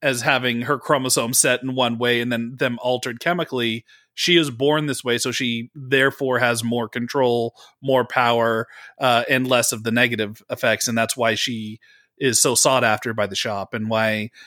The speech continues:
she's so dangerous to, to them, and why there is that kind of moral question at the,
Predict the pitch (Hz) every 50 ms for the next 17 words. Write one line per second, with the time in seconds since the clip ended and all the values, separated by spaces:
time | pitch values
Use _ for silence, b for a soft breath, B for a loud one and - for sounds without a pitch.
0 | B B B - - 120 104 - 131 117 113 123 120 120 120 117 120 117 110 107
1 | - - - 135 113 117 117 123 - 147 131 127 117 113 110 113 110 110 113 120
2 | 120 117 113 110 123 123 127 127 123 117 120 117 117 - - 123 120 120 117 113
3 | 117 - B B B B B B - 135 135 131 127 131 135 131 131 123 123 120
4 | 113 - _ - - 143 160 156 - 143 131 117 - - 120 120 113